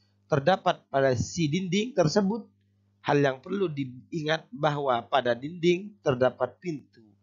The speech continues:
jendela, dan ventilasi. Sehingga Anda perlu memotong dan me-, melubangi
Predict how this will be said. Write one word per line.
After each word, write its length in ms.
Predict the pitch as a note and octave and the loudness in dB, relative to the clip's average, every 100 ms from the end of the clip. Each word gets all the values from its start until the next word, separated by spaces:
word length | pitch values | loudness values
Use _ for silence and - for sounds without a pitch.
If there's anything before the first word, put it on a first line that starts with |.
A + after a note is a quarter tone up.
| _ | _
jendela, 720 | A2 G#2 A#2 D#3 D#3+ D#3+ F3+ | -10 0 2 4 4 2 -4
dan 220 | - A2 - | -12 -12 -12
ventilasi. 720 | - A2+ - A2+ G#2 A2 - - _ _ _ _ _ _ | -14 -12 -2 -2 -2 -6 -16 -20 _ _ _ _ _ _
Sehingga 400 | - F#3 A3+ A#3+ | 0 2 4 2
Anda 240 | A#3 G#3+ | 4 2
perlu 400 | F#3 G3 A3+ A3 | 2 0 2 2
memotong 640 | F3+ F#3 - G3+ G3 G3+ - _ _ - | 2 0 2 2 2 -2 -12 _ _ -2
dan 160 | C#3 C3+ | 0 0
me-, 400 | C3 B2+ B2 - | -2 -4 -8 -6
melubangi 800 | C#3 D3 C3+ C#3+ F3+ G3+ G3 G#3+ | -2 0 2 2 0 -2 -8 -10